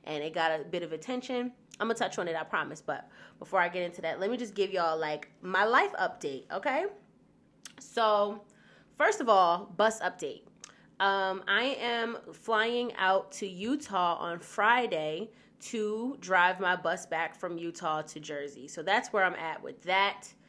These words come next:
Um, I'll be updating on Instagram as that journey goes. It's a thirty-hour drive that I'm trying to do over three days, Friday, Saturday, and Sunday. Um, yeah,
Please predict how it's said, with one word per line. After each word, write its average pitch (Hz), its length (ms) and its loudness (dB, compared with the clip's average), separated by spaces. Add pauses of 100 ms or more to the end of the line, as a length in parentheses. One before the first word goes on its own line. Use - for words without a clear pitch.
(380)
Um, 160 600 -4 (920)
I'll 180 160 4
be 185 120 -6
updating 180 680 -4
on 165 140 -6
Instagram 170 800 -4
as 165 200 -6
that 151 220 -6
journey 170 460 -4
goes. 165 560 -2
It's 156 200 -10
a 147 60 -8
thirty-hour 185 840 0
drive 156 500 -4 (320)
that 160 140 -2
I'm 160 100 -2
trying 160 300 -6
to 156 80 -6
do 156 200 -10
over 156 260 -6
three 185 320 -6
days, 165 380 -2
Friday, 165 340 -2
Saturday, 180 420 -4
and 196 100 -6
Sunday. 156 640 -6 (460)
Um, 160 760 -4 (880)
yeah, 185 420 -2